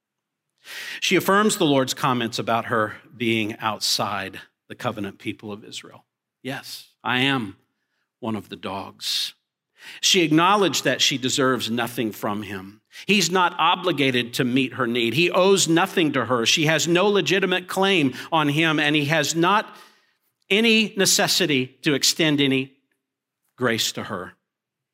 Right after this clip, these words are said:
And she calls him Lord, stays on her face, and likens him to a master who has every right to do anything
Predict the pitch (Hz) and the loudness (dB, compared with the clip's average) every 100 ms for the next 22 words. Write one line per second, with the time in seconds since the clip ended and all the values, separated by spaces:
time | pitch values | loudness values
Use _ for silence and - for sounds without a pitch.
0 | _ _ _ _ - - _ _ _ _ | _ _ _ _ -20 -20 _ _ _ _
1 | _ _ - 139 - 214 - 190 156 - | _ _ -8 -2 -2 -2 -6 -4 -4 -4
2 | 156 147 160 190 95 95 _ _ _ _ | -4 -2 -2 -4 -6 -10 _ _ _ _
3 | _ _ _ _ _ - - - 208 226 | _ _ _ _ _ -2 0 2 2 2
4 | 214 185 196 175 190 - 202 156 113 - | 2 2 2 2 -2 -2 -2 -2 0 0
5 | - - - _ _ _ _ _ _ _ | 0 -2 -8 _ _ _ _ _ _ _
6 | _ _ - 180 185 180 214 233 220 208 | _ _ -6 0 4 4 4 4 2 2
7 | - 214 220 226 - 185 156 170 196 208 | 2 2 2 0 0 2 2 2 2 2
8 | - 143 123 170 160 190 202 220 196 190 | 2 0 4 4 4 2 2 2 4 4
9 | 196 180 156 156 202 208 196 147 110 107 | 2 0 2 4 2 2 2 0 -2 -8